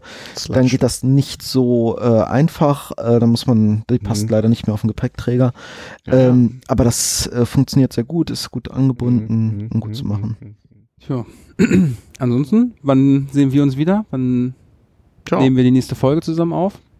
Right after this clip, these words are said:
Speaker 1: Ja, naja, aber, äh, zum Beispiel ist nicht irgendwann hip bald mal, ist doch,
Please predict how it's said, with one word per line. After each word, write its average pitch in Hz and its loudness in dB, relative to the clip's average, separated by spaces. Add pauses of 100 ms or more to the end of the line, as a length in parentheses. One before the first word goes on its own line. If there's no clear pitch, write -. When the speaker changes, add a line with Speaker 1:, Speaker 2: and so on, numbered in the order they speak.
(120)
Speaker 1:
Ja, 139 2
naja, 113 2
aber, 107 0 (140)
äh, - 2
zum - -2
Beispiel 113 0
ist - -2
nicht - -2
irgendwann 117 2
hip - 0 (220)
bald 139 0
mal, 147 2
ist - -8
doch, - -12